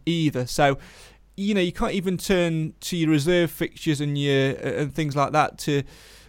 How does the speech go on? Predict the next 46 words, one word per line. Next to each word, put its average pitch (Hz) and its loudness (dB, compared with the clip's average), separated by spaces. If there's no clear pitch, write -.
uh, 143 -4
to - -8
play 156 2
a 139 0
game 147 2
on 143 0
three 151 0
G 143 2
and, 135 -2
uh, 143 -4
at - -2
the 143 -2
training 147 0
ground 135 0
just 139 -8
to 156 -8
get 135 -2
minutes 151 -2
into 139 -6
people's 143 -4
legs. 165 0
It's, - -10
it's 156 -2
a 160 0
lot 180 2
tougher - -4
now 139 0
going 135 -4
to, 135 -8
to, 143 0
to, 151 -4
to, 147 -2
to - -12
be 156 2
able 147 2
to - -10
get - 0
us 139 -4
to 135 -2
restart 156 2
again 131 -4
on 139 -2
Tuesday 139 0
night, 139 0
touch - -4
wood, 120 0